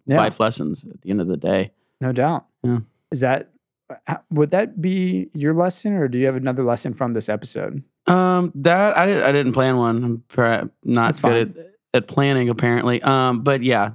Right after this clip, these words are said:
Speaker 2: the, uh,
Speaker 1: Well, you had an, maybe an hour at the most
Speaker 2: That is
Speaker 1: before this.
Speaker 2: true. I
Speaker 1: Yeah.
Speaker 2: try, I, I, I kind of, w-, when I do this, though, I'm like, "I'm gonna fly by the seat of my pants," 'cause I just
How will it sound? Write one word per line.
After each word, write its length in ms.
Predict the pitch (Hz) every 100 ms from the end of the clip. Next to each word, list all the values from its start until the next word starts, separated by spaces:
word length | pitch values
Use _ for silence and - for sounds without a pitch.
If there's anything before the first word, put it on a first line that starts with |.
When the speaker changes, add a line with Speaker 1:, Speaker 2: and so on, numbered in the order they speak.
| -
Speaker 2:
the, 300 | 127 127 120
uh, 180 | 117 117
Speaker 1:
Well, 80 | 370
you 140 | 370
had 440 | 233 214 160 156 - -
an, 180 | 147 - _ _ _
maybe 420 | 196 190 190 175
an 120 | 143 135
hour 440 | 123 123 120 -
at 140 | 143 139
the 80 |
most 320 | 135 123 117 120
Speaker 2:
That 160 | 131
is 120 | 127 120
Speaker 1:
before 140 | 123 117
this. 120 | 113
Speaker 2:
true. 360 | 120 117 113
I 20 | 113 127
Speaker 1:
Yeah. 20 |
Speaker 2:
try, 180 | 135 143
I, 160 | 147 147 147 151
I, 140 | 139
I 40 | 139
kind 260 | 143 156 165
of, 260 | 139 123
w-, 220 | 143 147
when 200 | - 131
I 80 | 123
do 100 | 120
this, 180 | 123 120
though, 120 | 120
I'm 80 | 117
like, 160 | 110 107
"I'm 60 |
gonna 120 | - -
fly 300 | - 113 110
by 140 | 110
the 80 | 104
seat 240 | - 113
of 60 | 107
my 100 | 98
pants," 340 | - 113 98
'cause 180 | - 110
I 120 | 110
just 240 | 101 95